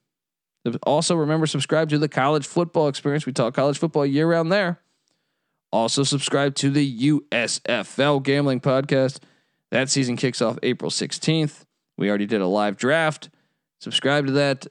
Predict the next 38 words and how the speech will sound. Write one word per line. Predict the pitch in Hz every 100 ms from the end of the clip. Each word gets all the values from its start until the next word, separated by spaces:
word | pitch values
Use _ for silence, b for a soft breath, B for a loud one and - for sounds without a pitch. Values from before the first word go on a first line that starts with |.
| -
Uh, | 120 117 117 113
me, | 113 135 135
Patty | 135 120
C, | 120 127
and |
N | 120
C | 113
Nick | 117 117
will | 101
bring | 82 151
you | 151
that | 143 139
as | 110
well. | 113 139 156 165 185 - _ _ _
And, | 120 123 127 123
uh, | 127 131 127 127 139
even | - 170 202
the |
College | 143 139 151 127
Baseball | 117 143 117
Experience. | 90 101 92
We | 123
dropped | 120 131 147
an | 98
episode. | 135 139 - 82
Go | 120
listen | 156 196 190
to | 175
that. | 147 143 143
We're | 131
gonna | 120
have | 123
another | 107 127 160
one | 139
coming | 151 139
up | 135
this | 127 123
week. | 131 127 -